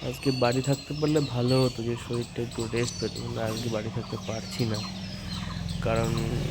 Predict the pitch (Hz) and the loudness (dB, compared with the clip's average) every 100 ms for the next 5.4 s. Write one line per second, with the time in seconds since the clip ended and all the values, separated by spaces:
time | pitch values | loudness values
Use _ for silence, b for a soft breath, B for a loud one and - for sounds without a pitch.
0 | - - - - 90 80 - - - - | -2 -4 -4 -4 -2 -4 -6 -14 -20 -16
1 | - 120 123 131 131 131 127 123 120 123 | -8 -6 -4 0 0 2 4 4 2 0
2 | 123 - 120 123 123 120 117 110 110 110 | -4 -4 -4 0 2 2 2 0 0 -4
3 | 113 113 - 107 - 120 120 120 117 117 | -8 -8 -8 -8 -8 -6 -2 -2 0 0
4 | 117 - 123 120 120 117 - - 113 113 | 0 -2 -4 -2 -2 -2 -8 -10 -10 -6
5 | 113 113 113 - | -6 -6 -8 -6